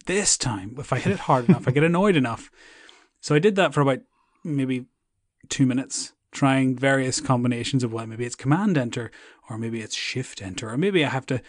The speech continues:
click here a little bit and then move it to the left and then hit Enter. So I tried all variants there and Googled it and tried to find it, and there's no one talking about it as far as I can see.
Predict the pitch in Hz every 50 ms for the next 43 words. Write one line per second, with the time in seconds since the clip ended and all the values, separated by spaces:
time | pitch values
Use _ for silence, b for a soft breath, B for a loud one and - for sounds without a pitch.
0 | B B B B B - - 147 - - - 151 156 156 147 139 123 120 113 127
1 | 123 131 123 123 113 113 117 123 127 135 135 135 131 131 123 123 123 127 131 -
2 | - 117 113 139 196 220 175 147 139 123 110 104 87 - - - _ b b b
3 | b b b b - - 127 - - 175 175 175 - - 143 143 147 151 151 151
4 | 143 139 131 113 98 - - _ _ - - - - 131 123 120 120 120 113 117
5 | 110 - - - 120 117 117 117 - - 127 120 117 143 139 131 143 139 135 131
6 | 127 - - _ _ - 135 120 117 - - 131 127 127 131 - 139 131 127 123
7 | 123 123 123 - 131 123 120 117 117 - - 135 131 135 135 147 165 156 151 147
8 | 135 - 131 123 110 - 131 123 123 117 123 120 120 120 120 117 - - 131 120
9 | 120 117 120 117 110 123 120 - - 127 120 117 -